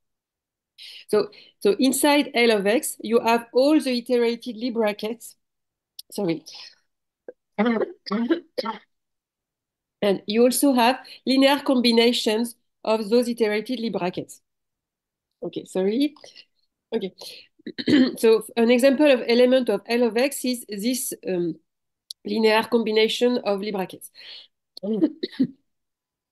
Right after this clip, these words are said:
It will also be convenient to have the,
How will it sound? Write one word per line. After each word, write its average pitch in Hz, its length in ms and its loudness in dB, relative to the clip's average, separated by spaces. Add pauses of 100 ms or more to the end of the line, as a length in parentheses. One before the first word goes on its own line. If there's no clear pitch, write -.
(640)
It 208 200 -2
will 269 80 6
also 277 200 4
be 285 120 0
convenient 277 640 4
to 277 100 2
have 254 300 0
the, 214 560 -2